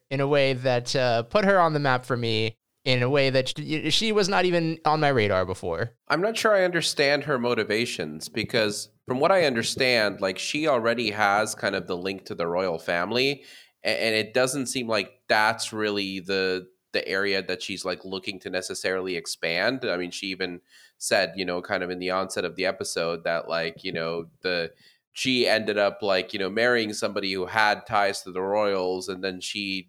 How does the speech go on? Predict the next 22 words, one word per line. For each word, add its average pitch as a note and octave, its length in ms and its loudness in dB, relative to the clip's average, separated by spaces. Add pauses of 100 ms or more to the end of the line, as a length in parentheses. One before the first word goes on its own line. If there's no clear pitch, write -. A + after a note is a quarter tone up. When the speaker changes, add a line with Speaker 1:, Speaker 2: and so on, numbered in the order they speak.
Speaker 2:
quickly G2 400 -4
decided F#2 580 -4
that F2 160 -8
she, G2+ 420 -8 (340)
her, - 240 -4
her C3+ 220 2
greatness G#2 560 -2
eclipsed - 640 -4 (120)
that F#2+ 240 4
of E2+ 120 -6
the F#2 60 -6
man F2 300 -2
that F2+ 120 -14
she G2 160 -8
married. F2 500 -2 (400)
So, B2 600 2 (180)
like, A#2+ 280 -2 (260)
it's C3 360 -4 (140)
really D#3 500 -2
weird A#2 580 -2
that, G2 200 0
like, F#2 300 -4